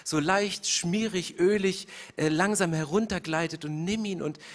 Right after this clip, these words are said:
und, und geh mal rein in diese vordergründige Symbolik und entdecke die tiefgründige Wahrheit, die da drin steckt. Und warum stehen in der Bibel noch ganz, ganz viele Stellen rund um dieses Abendmahl?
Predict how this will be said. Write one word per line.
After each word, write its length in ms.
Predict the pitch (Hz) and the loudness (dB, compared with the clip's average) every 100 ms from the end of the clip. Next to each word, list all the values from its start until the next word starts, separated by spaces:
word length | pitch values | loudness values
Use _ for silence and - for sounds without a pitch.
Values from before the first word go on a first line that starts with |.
| - | -6
und, 140 | 170 180 | -4 -2
und 180 | 165 | -4
geh 200 | 208 226 | -2 -2
mal 200 | 226 185 | 0 -2
rein 360 | 151 156 190 202 | 0 0 0 -2
in 100 | 160 | -4
diese 300 | 156 147 151 - - _ _ _ - | -2 -2 -2 -4 -20 _ _ _ -16
vordergründige 920 | - - 202 226 208 - 180 175 165 139 | -8 4 6 6 0 0 0 2 0 -2
Symbolik 760 | 143 143 175 175 151 151 - - _ _ _ _ _ - - - | -2 -2 0 0 -2 -6 -14 -20 _ _ _ _ _ -20 -20 -8
und 160 | 147 143 | -2 0
entdecke 500 | 139 180 190 170 147 | 0 0 -2 -2 -4
die 140 | 139 | -6
tiefgründige 760 | - - 185 - 165 151 143 131 | -8 -8 -6 -4 -4 -2 -4 -2
Wahrheit, 400 | 139 143 131 127 | -2 -4 -6 -8
die 80 | 120 | -6
da 100 | 117 | -6
drin 260 | - 123 127 | -6 -6 -6
steckt. 480 | 110 95 - - - _ _ _ _ _ _ _ _ _ _ _ _ _ _ _ _ _ _ - - - - | -8 -12 -12 -14 -16 _ _ _ _ _ _ _ _ _ _ _ _ _ _ _ _ _ _ -20 -20 -20 -6
Und 140 | 143 139 | 0 6
warum 580 | 202 196 214 190 123 - - _ - - | 6 6 4 4 0 -8 -20 _ -20 -6
stehen 360 | - - 220 226 | -4 0 0 0
in 120 | 196 | 2
der 100 | 170 | 2
Bibel 360 | 147 190 185 156 | 0 -2 -2 0
noch 220 | 147 143 | 0 -2
ganz, 240 | 170 214 | -4 -4
ganz 260 | - 190 185 | -4 -2 -2
viele 320 | - 185 165 | -4 -6 -4
Stellen 420 | - 175 180 165 | -2 0 0 0
rund 320 | 151 202 226 202 | 2 4 2 -2
um 140 | 175 | -4
dieses 320 | 165 156 - | -6 -4 -4
Abendmahl? 680 | - 175 196 156 156 147 | -2 -2 -4 -2 2 2